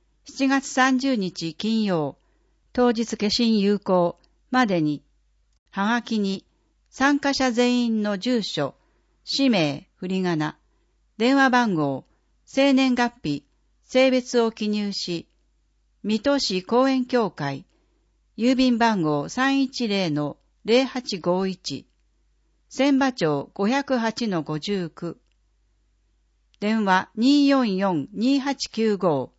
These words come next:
へ。なお、はがき一枚につき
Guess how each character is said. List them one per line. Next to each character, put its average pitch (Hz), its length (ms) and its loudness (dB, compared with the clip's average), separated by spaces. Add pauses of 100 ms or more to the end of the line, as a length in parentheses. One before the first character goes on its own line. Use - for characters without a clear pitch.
(300)
へ。 175 220 -6 (1300)
な 220 200 0
お、 - 160 -6
は 247 200 0
が 285 100 2
き 254 160 -2
一 247 180 -4
枚 254 220 2
に 240 140 0
つ - 120 -14
き 175 300 -8